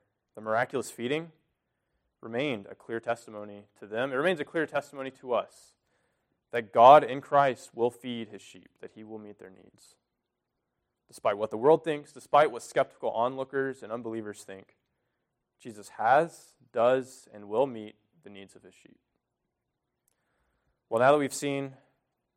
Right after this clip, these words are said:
uh, Jesus' feeding miracle, that he's fed them against all odds, we've seen that he feeds them against unbelief, like that of the Pharisees. Finally, we see from this passage that Jesus feeds his sheep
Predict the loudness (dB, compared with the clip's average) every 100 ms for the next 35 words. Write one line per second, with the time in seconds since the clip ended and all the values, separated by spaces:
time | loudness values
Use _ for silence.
0 | _ _ _ _ _ -20 -18 -12 -12 -8
1 | -6 -6 -8 -20 _ _ _ _ -10 -8
2 | -6 -4 -4 -4 -6 -8 _ -16 -16 -6
3 | -4 -4 -10 -12 -6 0 4 6 6 0
4 | -16 _ _ _ _ _ _ _ _ _
5 | _ _ -12 -8 -4 -4 -2 -4 -4 -10
6 | -8 -8 -6 -6 -4 -6 -6 -12 -6 -4
7 | -4 -6 -6 -6 -6 -2 -2 -4 -8 -6
8 | -6 -6 -18 -20 -20 _ _ _ _ _
9 | _ _ _ _ _ _ _ _ 0 4
10 | 4 2 -4 -6 -6 -6 -10 -12 -6 -4
11 | -4 -10 -10 -2 -2 -2 _ _ _ _
12 | _ _ _ _ _ -6 -4 -4 -4 -6
13 | -8 -12 -12 -12